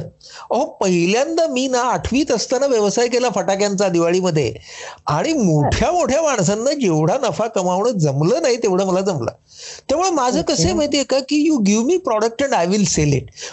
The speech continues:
Speaker 1: म्हणजे you send me to Antarctica and I will sell refrigerators to the Eskimos. <laughs> हा, पण ना त्या लोटसमध्ये कोणाला
Speaker 2: ओके.
Speaker 1: त्याची किंमतच नाही हो.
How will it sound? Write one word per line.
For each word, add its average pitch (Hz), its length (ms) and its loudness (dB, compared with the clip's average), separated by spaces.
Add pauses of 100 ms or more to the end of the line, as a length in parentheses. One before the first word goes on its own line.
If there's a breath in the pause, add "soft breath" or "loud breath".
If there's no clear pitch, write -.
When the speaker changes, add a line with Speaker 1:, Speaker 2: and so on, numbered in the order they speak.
Speaker 1:
म्हणजे 339 320 2
you 381 60 2
send 208 460 2
me 339 140 0
to 339 260 0
Antarctica 285 680 0
and 269 100 -2
I 196 180 2
will 277 340 0
sell 285 140 2
refrigerators 262 1000 0
to 269 60 -2
the 277 120 2
Eskimos. 156 680 -2
<laughs> - 20 2 (1000 loud breath)
हा, 359 160 0 (300 loud breath)
पण 415 100 0
ना 453 180 2
त्या 453 340 0
लोटसमध्ये 370 680 0
कोणाला 330 260 0
Speaker 2:
ओके. 320 80 0
Speaker 1:
त्याची 330 200 0
किंमतच 254 540 -2
नाही 226 120 2
हो. 160 500 0